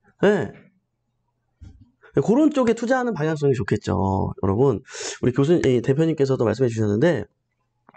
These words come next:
<clears throat> "아, 일본 보십시오." 하면서 이제 설명해 주신 거예요.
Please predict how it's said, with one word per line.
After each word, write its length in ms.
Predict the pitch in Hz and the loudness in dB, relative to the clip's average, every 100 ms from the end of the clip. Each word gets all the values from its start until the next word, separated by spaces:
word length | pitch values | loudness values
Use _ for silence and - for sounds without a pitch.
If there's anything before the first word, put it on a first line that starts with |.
| - - - - 127 - - - | -20 -16 -14 -12 -12 -14 -10 -4
<clears throat> 680 | - - - 196 185 147 - | -4 -4 -4 -2 -2 -4 -2
"아, 320 | 131 139 143 | 0 2 2
일본 320 | 185 208 202 | 2 2 0
보십시오." 640 | 170 156 165 151 151 147 151 | -2 -4 -2 0 2 2 0
하면서 300 | 151 147 139 | 0 2 2
이제 120 | 123 | 2
설명해 340 | 175 214 196 | 2 2 2
주신 220 | 117 120 | -2 -2
거예요. 540 | 113 98 92 92 - | 0 0 -2 -4 -6